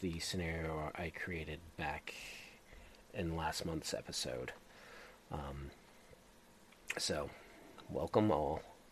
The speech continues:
So if they lose, he'll ask them to do a job.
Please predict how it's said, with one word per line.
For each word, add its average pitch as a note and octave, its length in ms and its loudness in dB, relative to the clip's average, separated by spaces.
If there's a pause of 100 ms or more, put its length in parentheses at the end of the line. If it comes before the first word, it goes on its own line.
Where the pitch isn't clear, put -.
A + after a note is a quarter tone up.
(1300)
So - 160 0
if E2 160 2
they G#2+ 140 10
lose, G#2+ 640 8
he'll F2+ 160 8
ask F2+ 220 8
them F2 160 6
to F2 120 0
do E2 200 2
a D2+ 60 0
job. G#2+ 600 12